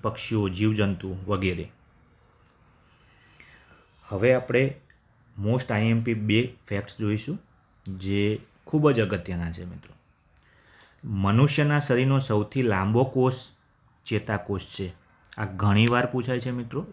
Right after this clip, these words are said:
યાદ રાખજો. સજીવ સૃષ્ટિનો સૌથી મોટો કોષ શાહમૃગનું ઈંડું છે,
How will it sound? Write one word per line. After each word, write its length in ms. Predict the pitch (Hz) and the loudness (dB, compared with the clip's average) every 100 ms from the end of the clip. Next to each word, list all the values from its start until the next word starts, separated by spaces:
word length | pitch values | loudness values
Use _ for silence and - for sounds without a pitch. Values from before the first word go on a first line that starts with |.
| 107 | -10
યાદ 280 | 90 87 | -8 -8
રાખજો. 280 | 90 - - _ _ - _ _ _ _ _ _ _ _ _ _ _ _ _ - | -10 -16 -20 _ _ -20 _ _ _ _ _ _ _ _ _ _ _ _ _ -18
સજીવ 500 | - - 101 113 143 | -6 0 0 4 2
સૃષ્ટિનો 600 | - 143 139 139 139 135 | 4 0 0 -2 0 0
સૌથી 580 | - - 107 117 151 147 | -2 0 2 2 2 4
મોટો 340 | 120 113 110 | 4 2 -2
કોષ 240 | - - - - _ _ _ _ _ _ _ _ _ _ _ - - - | -4 -12 -14 -20 _ _ _ _ _ _ _ _ _ _ _ -14 -8 0
શાહમૃગનું 800 | 117 131 135 123 120 120 110 104 | 2 4 4 2 0 0 2 2
ઈંડું 360 | 101 104 127 | 2 4 4
છે, 220 | 123 135 | 4 0